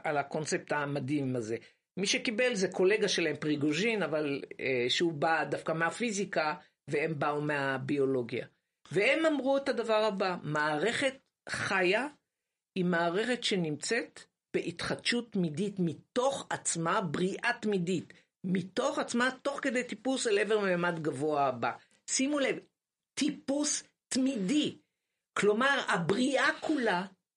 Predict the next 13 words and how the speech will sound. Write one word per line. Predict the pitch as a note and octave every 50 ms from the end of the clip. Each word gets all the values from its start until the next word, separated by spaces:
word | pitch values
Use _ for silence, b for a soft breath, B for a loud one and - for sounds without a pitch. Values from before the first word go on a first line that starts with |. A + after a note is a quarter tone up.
| _ _ _ _ _ _ _ _ _ _ _ _ _ _ _ _ _ _ _ _ _ _ _ -
אין | A#3+ C#4 C#4+ D4
לה | D4+ C#4+ B3+ C4+
ראשית | G#3+ - - - C4 C4 B3 - - - _ _ -
ואין | D3 F#3+ B3 B3 B3+ C4 C4
לה | C4 C4
אחרית, | B3+ - - - B3+ C#4 D4+ D4+ - - - - - - _ _ _ _ _ _ _ _ _ _ _ _ -
אלא | G3 G#3 A3
היא | G#3+ G#3 G3+ G#3
כל | - - C4 C#4 D4
הזמן | D4+ A#3+ A3 A#3+ A#3+ G#3+ F#3 F3
בתנועה | E3 F#3+ F#3 A3+ A#3 A3+ A#3 A#3+
רקורסיבית | A3 G#3+ G#3 G#3 - G3+ E3+ D#3 - - - C4 C#4+ C4 E4 D#4+ -
של | - - B3 A#3+ A3 G3+ F#3 D#3+